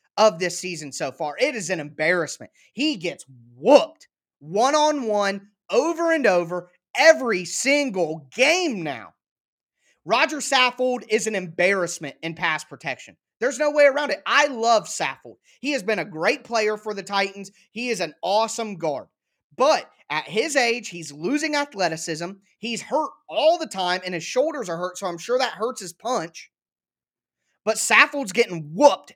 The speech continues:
every play. Quessenberry's getting whooped every play. And even when the Titans go to play action, when they go to play action, you got tight ends staying in to block,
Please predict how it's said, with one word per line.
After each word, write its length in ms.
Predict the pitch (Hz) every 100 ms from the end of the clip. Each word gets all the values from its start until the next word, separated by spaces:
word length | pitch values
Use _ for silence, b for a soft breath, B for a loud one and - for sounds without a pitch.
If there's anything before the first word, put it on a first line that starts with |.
| _
every 400 | 277 320 240 190
play. 460 | 160 180 196 143 98 _ _ -
Quessenberry's 560 | 262 277 254 233 240 190
getting 320 | 240 226 151
whooped 360 | 151 262 185 - _
every 300 | 220 254 240
play. 280 | 170 247 208 B B
And 140 | 220 247
even 340 | 269 330 330
when 100 | 320
the 80 | 277
Titans 380 | 220 285 277 214
go 120 | 269
to 80 | 247
play 320 | - 233 220
action, 520 | 208 320 - 175 196 - _ _ _ _ _ _ -
when 160 | 254
they 100 | 277
go 240 | 196 214 285
to 80 |
play 280 | - 254 233
action, 420 | 233 311 - 233 220 b b
you 140 | 202
got 260 | 254 254 -
tight 300 | 240 254 247
ends 240 | 269 294
staying 360 | - 262 247 247
in 140 | 254
to 60 | 220
block, 480 | 170 233 320 277